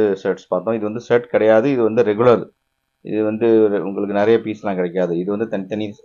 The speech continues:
டிசைன் தான். இது டெட்டி, இது பார்க்குறீங்க, டெட்டி பாருங்க, முன்னாடி ஒரு டெட்டி இருக்கும். So இந்த மாதிரி ஷர்ட்ஸும் கிடைக்கும். இதெல்லாம் வந்து உங்களுக்கு முந்நூறு ரூபால இருந்து முந்நூத்தி ஐம்பது ரூபா ரேட்ல இருக்கு. இதுவும் கூட வந்து மினிமம் வந்து நீங்க மூணு பீஸ் தான் எடுத்துக்கணும்.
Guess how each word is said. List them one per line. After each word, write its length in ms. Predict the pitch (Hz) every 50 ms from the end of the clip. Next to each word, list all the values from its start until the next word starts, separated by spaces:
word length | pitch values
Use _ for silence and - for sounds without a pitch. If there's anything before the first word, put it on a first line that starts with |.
| - 80
டிசைன் 320 | 87 85 98 98 95 92
தான். 180 | 87 110 120 131 - _ _ _ _ _ -
இது 100 | - 117 127
டெட்டி, 320 | - 143 143 139 143 170
இது 140 | 170 170 135
பார்க்குறீங்க, 460 | 113 123 117 113 117 110 110 110 113 127 - - _ _ _ _ _ -
டெட்டி 220 | 117 117 113 131
பாருங்க, 260 | 113 117 113 110 104 101
முன்னாடி 220 | 98 104 110 107
ஒரு 120 | 101 95 90
டெட்டி 240 | 101 101 92 104 104
இருக்கும். 320 | 95 87 78 78 78 - _ _ _ _ _ _ _ _ _ -
So 80 | 131 123
இந்த 140 | 123 131
மாதிரி 200 | 139 139 135 123
ஷர்ட்ஸும் 360 | - 147 139 135 - 165 147 143
கிடைக்கும். 280 | 131 127 123 131 131
இதெல்லாம் 260 | 127 131 147 165 170 165
வந்து 160 | 160 160 170
உங்களுக்கு 280 | 160 151 143 135 131 131
முந்நூறு 340 | - 139 151 160 165 160 151
ரூபால 160 | 165 170 165
இருந்து 180 | 160 160 165 156
முந்நூத்தி 340 | 131 139 156 160 143 151
ஐம்பது 180 | 139 131 123 123
ரூபா 120 | 120 113
ரேட்ல 280 | 110 113 110 110 - 110
இருக்கு. 280 | 104 95 92 - 123 160 185 - _ _ _ _ _ -
இதுவும் 300 | 127 131 160 170 170 165
கூட 100 | 151 160 160
வந்து 240 | 151 139 131 127 147
மினிமம் 420 | 156 147 143 160 170 180 175 160
வந்து 160 | 147 139 160 175
நீங்க 180 | 170 151 135
மூணு 200 | 127 131 131 127 117
பீஸ் 220 | 123 127 120 -
தான் 120 | 143 131
எடுத்துக்கணும். 420 | 113 98 87 92 90 95 95 95